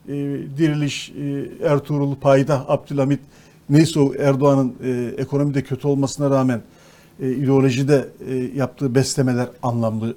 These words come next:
ve seçim kazandırdı ona. Bir başka aday, "Evet, işte budur," diyeceği bir aday Türkiye'nin çıkabilirdi. Ve gerçekten büyük bir yenilgi de olabilirdi. Dolayısıyla senin dediğin şey Yıldıray, yani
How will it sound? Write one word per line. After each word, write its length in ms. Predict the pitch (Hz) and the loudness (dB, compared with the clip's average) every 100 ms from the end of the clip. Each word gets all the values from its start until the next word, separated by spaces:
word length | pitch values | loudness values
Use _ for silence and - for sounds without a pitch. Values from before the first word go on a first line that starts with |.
| - | -10
ve 80 | 123 | -14
seçim 300 | - 123 117 | -10 -10 -10
kazandırdı 580 | - 98 107 98 104 - | -10 -10 -10 -10 -14 -16
ona. 160 | - - _ - _ - | -18 -20 _ -20 _ -8
Bir 140 | 202 | 0
başka 300 | 196 - 202 | 0 2 -2
aday, 220 | 175 151 135 - _ | 0 -2 -6 -14 _
"Evet, 280 | 208 156 - - | 4 4 2 -10
işte 280 | - 185 | -4 0
budur," 220 | 165 135 107 - - | 0 -2 -6 -10 -6
diyeceği 360 | 139 135 151 | -4 -2 -4
bir 60 | 139 | -2
aday 220 | 131 127 | -2 -2
Türkiye'nin 480 | 123 127 - 110 104 - _ - | -6 -12 -8 -8 -8 -16 _ -16
çıkabilirdi. 600 | - 156 160 175 165 202 - _ _ _ _ _ | -10 -8 -8 -10 -10 -14 -16 _ _ _ _ _
Ve 40 | 202 - _ _ - | -18 -18 _ _ -8
gerçekten 540 | 143 214 208 131 135 117 | 4 4 4 -4 -6 -4
büyük 180 | 135 170 | -6 -4
bir 40 | |
yenilgi 320 | 147 180 165 | 0 2 0
de 60 | 127 | -4
olabilirdi. 440 | 101 101 - - - _ _ _ _ _ _ - _ | -8 -12 -18 -20 -20 _ _ _ _ _ _ -20 _
Dolayısıyla 520 | 156 175 180 208 180 - _ _ _ _ _ | -4 -2 0 0 0 -4 _ _ _ _ _
senin 400 | - - 196 247 | -10 -2 0 2
dediğin 340 | 208 123 113 | 0 0 -2
şey 220 | 107 - 117 | -6 -8 -8
Yıldıray, 480 | 117 151 110 110 - 135 | -4 -6 -6 -10 -10 -10
yani 260 | 120 110 | -8 -8